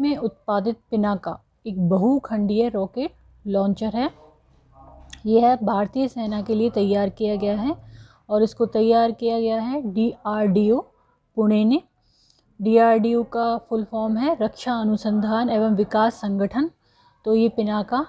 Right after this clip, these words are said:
डीआरडीओ द्वारा विकसित किया गया है। पिनाका रॉकेट की range करीब है सैंतीस किलोमीटर है पिनाका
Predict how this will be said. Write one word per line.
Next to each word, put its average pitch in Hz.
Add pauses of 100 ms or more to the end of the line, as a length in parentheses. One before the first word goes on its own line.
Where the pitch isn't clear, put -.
(120)
डीआरडीओ 226
द्वारा 208
विकसित 220
किया 208
गया 202
है। 240 (600)
पिनाका 233
रॉकेट 233
की 262
range 226
करीब 220
है 226
सैंतीस 214
किलोमीटर 208
है 233
पिनाका 214